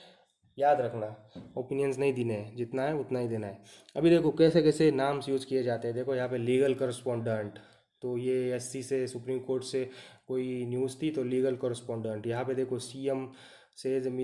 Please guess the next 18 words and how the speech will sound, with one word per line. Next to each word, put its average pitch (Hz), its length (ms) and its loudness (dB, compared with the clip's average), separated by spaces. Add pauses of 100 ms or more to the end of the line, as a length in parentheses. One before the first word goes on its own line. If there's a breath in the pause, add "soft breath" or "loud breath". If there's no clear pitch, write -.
(200)
सीएम 135 340 -2
से 131 260 -2
तो 131 280 -8 (180)
Press 139 220 2 (100)
Trust 135 260 -2
of 131 200 -2
India, 127 180 0
यहाँ 120 420 -2
से 123 140 -6
आई 113 180 -2
है। 113 60 -2
यहाँ 120 200 -2
पे 135 40 0
armed 127 280 0
forces 123 460 -2
are 123 240 -2
adequately 123 580 -2
protected, 113 540 -4